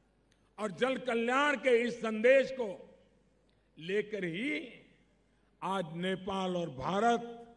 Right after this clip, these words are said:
आगे बढ़ रहे हैं। आपके नेपाल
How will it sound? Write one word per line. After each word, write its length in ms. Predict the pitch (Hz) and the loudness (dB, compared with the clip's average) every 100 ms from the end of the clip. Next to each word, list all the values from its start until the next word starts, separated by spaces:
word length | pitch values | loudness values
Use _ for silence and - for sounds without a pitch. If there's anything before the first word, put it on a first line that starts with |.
| - _ _ 147 | -20 _ _ -10
आगे 360 | 175 165 156 | -8 -6 -8
बढ़ 220 | 139 139 123 | -10 -12 -16
रहे 160 | 131 | -18
हैं। 460 | 95 107 - _ _ _ _ _ _ _ _ _ _ _ | -20 -20 -20 _ _ _ _ _ _ _ _ _ _ _
आपके 420 | 175 214 214 220 202 | -6 -6 -4 -4 -2
नेपाल 560 | 202 196 214 233 240 | -2 -4 0 2 2